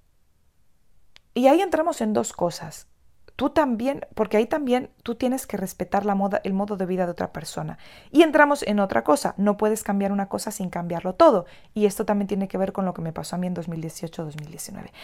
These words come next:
¿A qué me refiero con que no puedes cambiar algo sin cambiarlo todo? Me refiero a que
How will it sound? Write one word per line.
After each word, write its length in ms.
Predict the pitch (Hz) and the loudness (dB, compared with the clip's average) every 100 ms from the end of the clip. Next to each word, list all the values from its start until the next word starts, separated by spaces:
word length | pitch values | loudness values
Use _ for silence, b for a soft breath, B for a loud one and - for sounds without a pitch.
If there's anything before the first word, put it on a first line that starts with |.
| B B | B B
¿A 120 | 226 | -2
qué 120 | 233 339 | 0 -2
me 80 | |
refiero 380 | 359 294 254 262 | -2 0 2 2
con 140 | 240 208 | 0 -2
que 100 | 202 | -2
no 100 | 208 | 0
puedes 240 | 214 208 | -2 -4
cambiar 300 | 190 185 180 | -4 -2 -2
algo 200 | 185 190 | -2 -4
sin 200 | - 165 | -8 -10
cambiarlo 400 | 165 165 165 175 | -8 -6 -6 -8
todo? 340 | - 160 - _ _ _ _ _ _ - _ _ - B B B B B B | -10 -16 -16 _ _ _ _ _ _ -20 _ _ -20 B B B B B B
Me 80 | 254 | 4
refiero 400 | 254 330 370 381 | 4 4 6 4
a 120 | 370 | 4
que 340 | 247 220 - | 2 2 -2